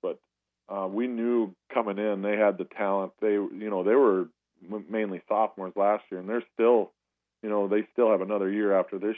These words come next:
year. But, uh, the talent they have, uh, they, they're able to do both. They run, pass, play good D, and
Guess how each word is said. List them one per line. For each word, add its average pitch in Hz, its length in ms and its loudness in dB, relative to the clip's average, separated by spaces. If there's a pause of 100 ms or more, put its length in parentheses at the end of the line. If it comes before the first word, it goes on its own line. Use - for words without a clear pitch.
year. 90 180 -6 (520)
But, 104 300 2
uh, 90 220 2
the 90 200 -6
talent 107 340 4
they 98 140 -2
have, 98 360 4 (280)
uh, 87 260 -8
they, 123 160 6 (160)
they're 127 300 8
able 101 180 0
to 101 100 -12
do 95 140 -4
both. 95 320 -4
They 113 80 0
run, 101 420 0
pass, 95 300 0 (220)
play 95 160 -4
good 87 340 -8
D, 98 240 -10
and 87 100 -14